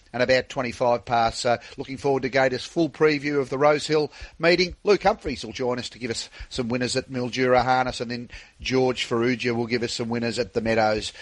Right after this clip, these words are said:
tonight. Then the, the rundown from the out racing and sports team, very well received with Brad Bishop, Simon Dodopoulos and Adam Blenko last week. Some great analysis of racing and sport right around the country. That's a regular feature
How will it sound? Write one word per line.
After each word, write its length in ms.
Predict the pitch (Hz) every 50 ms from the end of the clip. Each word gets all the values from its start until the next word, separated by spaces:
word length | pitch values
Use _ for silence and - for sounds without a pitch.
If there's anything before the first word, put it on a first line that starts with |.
| - - -
tonight. 380 | - 123 113 117 117 117 110 - - - - - - -
Then 200 | 151 147 147 143
the, 200 | 143 147 143 - _ _
the 120 | - 143 151
rundown 540 | 147 180 202 208 208 202 214 208 208 202 -
from 160 | - 180 175
the 120 | 175 170
out 160 | 170 170 160
racing 360 | 165 175 196 - - - 160 160
and 120 | 147 131
sports 380 | - - 147 147 151 - - -
team, 260 | 147 131 123 110 107
very 320 | 98 104 165 165 165 160
well 200 | 151 156 151 156
received 440 | 147 147 139 - 151 151 151 147 131
with 160 | 135 139 -
Brad 240 | - 143 143 135 117
Bishop, 360 | 147 143 - 147 135 - - -
Simon 400 | - - 151 139 139 139 139 127
Dodopoulos 480 | 127 123 131 135 135 - 127 123 -
and 100 | 131 127
Adam 180 | 131 131 123 113
Blenko 420 | 127 131 131 123 - 131 127 123 - - - - - -
last 320 | 131 131 131 127 - -
week. 220 | 135 139 147 139 -
Some 180 | - 135 127
great 280 | 120 139 147 151 151 139
analysis 480 | 139 143 143 143 139 - - 135 -
of 120 | 139 117 117
racing 320 | 131 135 135 - - 127
and 120 | 127 127 120
sport 340 | - - 135 135 131 127 - - - - -
right 240 | 127 135 135 135 131
around 280 | 127 131 131 131 123
the 80 | 123 117
country. 380 | - - 123 120 117 - 117
That's 220 | 117 131 131 - -
a 60 | 127
regular 420 | 117 131 165 165 - 170 156 151
feature 420 | - - 170 170 175 - - -